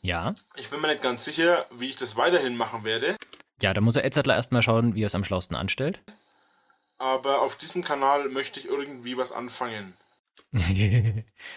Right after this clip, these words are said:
Speaker 1: Ja, schön.
Speaker 2: Geschichten erzählen.
Speaker 1: <laughs> Ja, was denn zum Beispiel? Irgendwelche Geschichten von kleinen achtjährigen Reiners, die da mit ihrem Kindermädchen, na, egal.
Speaker 2: Ich werde es allerdings anders machen als bisher.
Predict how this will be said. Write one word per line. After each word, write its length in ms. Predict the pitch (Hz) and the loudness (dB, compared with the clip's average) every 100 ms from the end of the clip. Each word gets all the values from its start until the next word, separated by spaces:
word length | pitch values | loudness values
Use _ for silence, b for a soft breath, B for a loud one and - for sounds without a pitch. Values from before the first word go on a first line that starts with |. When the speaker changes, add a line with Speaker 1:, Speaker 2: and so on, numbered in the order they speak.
| B | B
Speaker 1:
Ja, 340 | 113 135 113 185 _ _ _ | 0 2 2 -4 _ _ _
schön. 340 | - 196 151 - _ _ _ _ _ _ - | -4 0 0 -4 _ _ _ _ _ _ -12
Speaker 2:
Geschichten 480 | 120 143 - 135 120 | -8 -6 -8 -8 -8
erzählen. 500 | 104 - 98 98 95 B B B B - - _ _ | -8 -8 -6 -8 -12 B B B B -20 -20 _ _
Speaker 1:
<laughs> 480 | 90 85 82 90 92 - | -4 0 0 -2 -4 -4
Ja, 300 | 107 85 107 - | -4 -4 -6 -4
was 180 | 101 - | -2 2
denn 120 | 117 | 2
zum 140 | 107 | 2
Beispiel? 380 | 90 80 - 107 - B B B - | -2 -4 -4 -6 -6 B B B 0
Irgendwelche 360 | 117 120 110 | 4 6 4
Geschichten 400 | 107 123 - 120 | 2 0 0 0
von 260 | 107 107 104 B B B | 2 2 0 B B B
kleinen 460 | - 110 117 113 110 | 0 4 6 4 2
achtjährigen 680 | 110 - 107 104 101 104 101 | -2 -4 -4 -2 0 0 -2
Reiners, 460 | 87 110 110 107 | -2 0 0 -2
die 140 | - 95 | -6 -4
da 120 | 95 | -2
mit 200 | 98 - | -2 -4
ihrem 420 | 95 95 95 95 _ - | -4 -2 -4 -6 _ -6
Kindermädchen, 420 | 107 101 - 110 | -2 -2 -2 -4
na, 60 | - | -6
egal. 280 | - - 147 | -8 -10 -10
Speaker 2:
Ich 160 | 120 113 | -6 0
werde 200 | 170 185 | 2 2
es 120 | - | -2
allerdings 540 | - 165 175 156 151 - | 0 2 2 0 -6 -6
anders 360 | 170 180 175 | 0 2 2
machen 360 | 151 120 110 98 _ _ _ | 0 -2 -4 -12 _ _ _
als 180 | 123 113 | -10 -8
bisher. 540 | 127 - 113 104 95 | -8 -8 -6 -6 -6